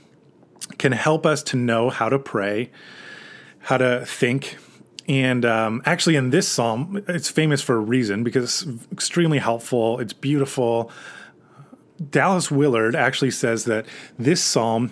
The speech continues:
has everything in it that you need for a strong spiritual life, minus maybe talk about the historical Jesus, because this was obviously written,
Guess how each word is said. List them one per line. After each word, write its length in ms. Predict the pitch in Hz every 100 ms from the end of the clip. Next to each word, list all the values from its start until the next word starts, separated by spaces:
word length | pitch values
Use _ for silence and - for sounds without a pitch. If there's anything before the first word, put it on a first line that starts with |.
| -
has 220 | 120 110
everything 500 | 143 151 175 165 151
in 140 | 151 123
it 100 | 107
that 100 | 117
you 140 | 110
need 220 | 113 113
for 120 | 104 117
a 60 |
strong 320 | - 123 110
spiritual 460 | 101 - 113 107 107
life, 580 | 98 98 - - - -
minus 420 | 123 139 165 147
maybe 300 | 139 131 123 117
talk 260 | 120 117
about 320 | 117 113 117
the 80 | 107
historical 560 | 98 110 - 110 110 113
Jesus, 380 | 101 101 104 107
because 320 | 107 107 98
this 120 | 101
was 140 | 110
obviously 380 | 101 98 104 107
written, 380 | 95 107 110 107